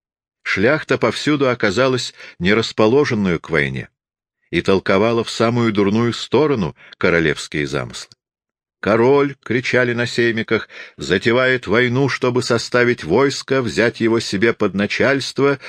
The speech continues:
и посредством его укротить шляхетские вольности. Он хочет обратить хлопов в шляхту,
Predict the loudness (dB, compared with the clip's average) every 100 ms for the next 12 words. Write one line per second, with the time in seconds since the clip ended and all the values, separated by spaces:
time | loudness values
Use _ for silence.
0 | -18 -12 -2 0 0 0 0 0 0 -2
1 | 0 2 2 2 2 2 0 2 0 -2
2 | -2 -2 0 0 0 -2 2 4 4 2
3 | 0 -8 -16 -20 _ _ _ _ _ -6
4 | 0 0 2 0 0 0 0 2 0 0
5 | -2 -4 0 0 0 -2 -4 -6 -2 0
6 | 0 0 0 0